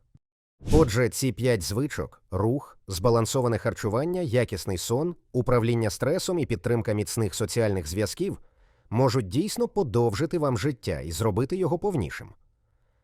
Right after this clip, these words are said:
Важливо впроваджувати їх поступово та послідовно, тоді вони природно увійдуть у ваш розпорядок.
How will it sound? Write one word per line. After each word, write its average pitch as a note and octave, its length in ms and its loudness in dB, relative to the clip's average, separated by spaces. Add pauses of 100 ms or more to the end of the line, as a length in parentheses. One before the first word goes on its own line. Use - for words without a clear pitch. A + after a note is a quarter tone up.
(220)
Важливо A#2+ 500 2
впроваджувати B2+ 680 0
їх B2 160 -2
поступово F#3 680 -2
та G3 120 -4
послідовно, A#2+ 800 -2 (340)
тоді B2 280 2
вони B2+ 200 2
природно C3+ 560 2
увійдуть C#3+ 640 -2
у B2 100 -2
ваш G#2+ 300 -2
розпорядок. A#2 680 -4